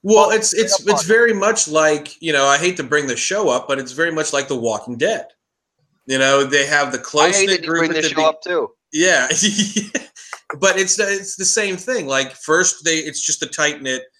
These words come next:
Speaker 1: and it's just them, and they need help. So somebody brings them in. And then, no, you can't. And then they find a,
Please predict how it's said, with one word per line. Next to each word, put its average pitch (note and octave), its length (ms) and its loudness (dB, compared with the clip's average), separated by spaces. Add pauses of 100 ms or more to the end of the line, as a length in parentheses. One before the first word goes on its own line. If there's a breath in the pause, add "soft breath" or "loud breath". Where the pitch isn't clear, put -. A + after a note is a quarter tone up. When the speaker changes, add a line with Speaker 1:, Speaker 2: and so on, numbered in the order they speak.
(300)
Speaker 1:
and B2+ 540 0
it's B2+ 240 -4
just - 640 0
them, G#2+ 380 -4
and G#2+ 160 -12
they A#2+ 100 -4
need B2 220 -4
help. - 380 -4
So - 160 -8
somebody B2 320 -4
brings B2+ 280 -6
them C3+ 160 -2
in. A2+ 320 -2 (400 soft breath)
And G#2+ 160 -8
then, C3+ 400 2
no, D3+ 240 4
you C3+ 160 0
can't. D3 300 -6
And C#3 80 -8
then C#3+ 120 -6
they C#3 100 -6
find C#3+ 320 -6
a, C#3 120 -8